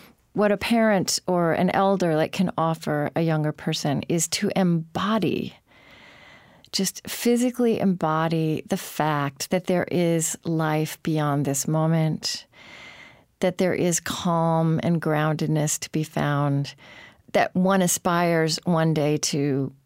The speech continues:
bring together and integrate also with the fierceness and passion you have and longings you have, and to embody that reality, you know, kind of to temper that, that really valuable impatience of youth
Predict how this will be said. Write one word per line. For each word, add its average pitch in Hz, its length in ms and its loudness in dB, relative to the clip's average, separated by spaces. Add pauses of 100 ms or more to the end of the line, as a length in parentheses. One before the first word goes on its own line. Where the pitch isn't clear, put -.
(180)
bring 190 400 2
together 220 500 2
and 170 200 2
integrate 165 720 0
also 139 420 -2
with 143 200 -4
the 160 80 -4
fierceness - 640 -4
and 139 120 -2
passion 139 460 -6
you - 100 -4
have - 460 -8 (840)
and 156 180 0
longings 139 460 -2
you 107 80 -6
have, - 500 -8 (120)
and 160 140 -2
to - 120 -6
embody 151 440 -2
that 151 300 -2
reality, 139 640 -2 (840)
you 185 140 2
know, 160 120 2
kind 165 200 0
of 156 100 -2
to - 120 -4
temper 165 500 0
that, 143 280 -2 (800)
that 208 320 0
really 269 300 2
valuable 214 560 2
impatience 185 920 -2
of - 160 -10
youth - 460 -8